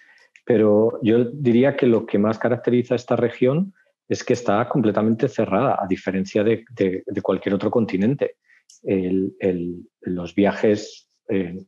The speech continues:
no, de-, desde Tailandia no se puede, solo hay vuelos de repatriación. Hay algunos vuelos que han organizado de negocios con personas muy, muy, muy, muy seleccionadas para Japón y así, pero desde luego Tailandia está cerrada a cal y canto.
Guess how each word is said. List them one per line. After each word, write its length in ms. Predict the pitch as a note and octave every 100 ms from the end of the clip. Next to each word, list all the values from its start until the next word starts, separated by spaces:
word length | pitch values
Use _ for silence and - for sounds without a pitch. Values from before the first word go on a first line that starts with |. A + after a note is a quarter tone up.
| -
no, 160 | G2+ G2+
de-, 240 | - A2+ -
desde 300 | - F2 F#2+
Tailandia 480 | - F#2 F#2 G2+ G#2+
no 80 | G#2+
se 140 | -
puede, 200 | A#2+ -
solo 200 | - G2
hay 100 | G#2
vuelos 360 | F#2 G#2 C3 G2
de 100 | G2
repatriación. 720 | A2+ - - - A2+ B2+ - - - -
Hay 140 | G#2
algunos 460 | G#2+ G#2+ A#2 A2+ G2+
vuelos 420 | G#2 A#2 A2+ A2
que 100 | A2+
han 80 | A2
organizado 580 | G#2 G#2+ G2+ - A2+ G#2+
de 120 | G#2
negocios 680 | G2+ G2 A#2 A#2 B2 A2+ A2
con 480 | - G2+ G2+ G2+ G2+ _ - - -
personas 420 | G#2 - A2 G#2+
muy, 420 | G#2+ G#2+ G#2 G2+ - -
muy, 260 | A2+ G#2+ G#2+
muy, 560 | G#2+ G#2+ G#2 G#2 G#2 -
muy 140 | G#2+
seleccionadas 840 | G2+ A2+ G#2 - G#2 G#2 G#2+ G#2
para 220 | - G2 F#2
Japón 560 | - - A#2+ B2 C3
y 60 | G#2
así, 360 | G2 C3+ F3+ - _ _ _ _
pero 160 | A#2 G2+
desde 220 | G2 G2
luego 220 | G2 A2
Tailandia 340 | G#2 G2 G2+
está 240 | A#2 - G#2
cerrada 320 | - A#2+ B2
a 80 | A2+
cal 160 | F2+
y 60 | F2+
canto. 340 | G2 A2+ A#2